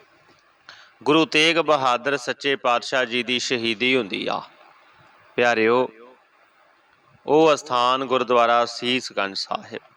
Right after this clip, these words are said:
ਗੁਰਦੁਆਰਾ ਰਕਾਬ ਗੰਜ ਸਾਹਿਬ, ਜਿੱਥੇ ਭਾਈ ਲੱਖੀ ਸ਼ਾਹ ਵਣਜਾਰਾ ਆਪਣੇ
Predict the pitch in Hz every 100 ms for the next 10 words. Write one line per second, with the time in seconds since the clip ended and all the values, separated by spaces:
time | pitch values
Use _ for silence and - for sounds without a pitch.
0 | _ _ _ _ _ _ _ _ _ _
1 | _ - 127 170 160 147 147 147 143 131
2 | 127 135 139 127 127 123 - 120 123 123
3 | 127 - 139 139 120 120 127 - 151 131
4 | 143 131 123 131 110 113 110 117 120 117
5 | - 120 117 _ _ _ _ _ _ _
6 | - _ _ _ _ _ _ - 131 -
7 | 139 139 135 135